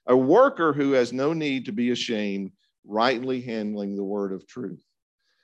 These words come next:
Timothy had to prepare himself. He had been taught from a child. He had to be prepared to handle the word of truth,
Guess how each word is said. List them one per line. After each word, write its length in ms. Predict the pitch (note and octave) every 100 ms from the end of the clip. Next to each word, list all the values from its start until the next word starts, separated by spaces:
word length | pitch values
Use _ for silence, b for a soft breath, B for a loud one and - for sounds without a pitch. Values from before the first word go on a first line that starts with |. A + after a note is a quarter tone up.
| _
Timothy 420 | - A3+ C4+ G#3 F3
had 200 | D#3 C3+
to 80 |
prepare 500 | G#2+ B2 - F#3 G3+
himself. 380 | E3+ A2+ G#2+ G2+
He 120 | F#3
had 140 | A3 D3
been 180 | C#3+ B2+
taught 520 | - G3+ F3 - -
from 160 | A2+
a 60 | G#2
child. 500 | - D3+ A2+ C#2+ C2+ _ _ _ _ _ _ _ _ _ _ _ _ -
He 160 | F#3
had 140 | G#3 D3+
to 60 |
be 160 | B2 C#3+
prepared 920 | - A#2+ - - A#3+ C4 G#3 A2+ G2
to 120 | A2+
handle 440 | A2 B2 C3 D3+ D#3
the 80 | C#3+
word 260 | D3 D#3+
of 160 | D3 D3
truth, 460 | - C#3+ D#3 D#3+